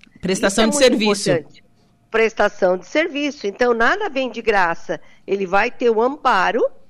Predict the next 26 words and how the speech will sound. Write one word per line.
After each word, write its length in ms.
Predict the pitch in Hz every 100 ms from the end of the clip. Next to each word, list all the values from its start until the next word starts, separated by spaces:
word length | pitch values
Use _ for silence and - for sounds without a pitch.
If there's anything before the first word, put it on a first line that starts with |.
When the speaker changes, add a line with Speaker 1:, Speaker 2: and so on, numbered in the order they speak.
| -
Speaker 2:
né? 360 | 180 180 214 339 _ _
Ele 180 | - 196
vai 120 | 190 185
ter 140 | 202
o 120 | 190
amparo 480 | 208 - 196 202 262
do 100 | 247
governo 540 | 185 190 160 180 240 254
e 40 |
da 120 | 208
própria 360 | 185 185 190 214
universidade 880 | 175 185 185 - 160 160 175 202 370 _ _ _ _ _ -
para 260 | 202 202
que 140 | 220 214
ele 80 | 202
possa 320 | - 196 208
terminar 500 | 196 180 170 175 247
a 40 |
sua, 280 | - 277 240 208
a, 400 | 190 185 - 202
a 20 | 185
sua, 720 | - 208 190 175 170 160 98 - 185 175
a 180 | 175 170
sua 220 | - 185
academia, 640 | 175 - 160 151 151 254 294
né? 220 | 196 254